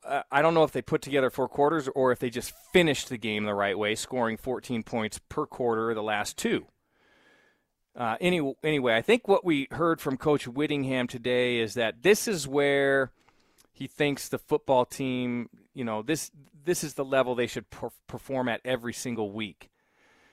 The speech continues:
Uh, he also said that, and this is something that we've mentioned several times,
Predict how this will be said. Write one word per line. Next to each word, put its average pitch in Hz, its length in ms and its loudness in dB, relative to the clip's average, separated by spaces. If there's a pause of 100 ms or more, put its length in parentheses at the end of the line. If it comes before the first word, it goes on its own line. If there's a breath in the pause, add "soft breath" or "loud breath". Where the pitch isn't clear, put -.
(220 soft breath)
Uh, 107 220 -2
he 127 160 -6
also 180 400 6
said 127 680 0 (880)
that, 123 560 -2
and 127 220 -4
this 156 160 0
is 160 100 -2
something 147 300 0
that 127 120 -2
we've 131 220 -4
mentioned 131 380 0
several 131 500 2
times, 110 720 -4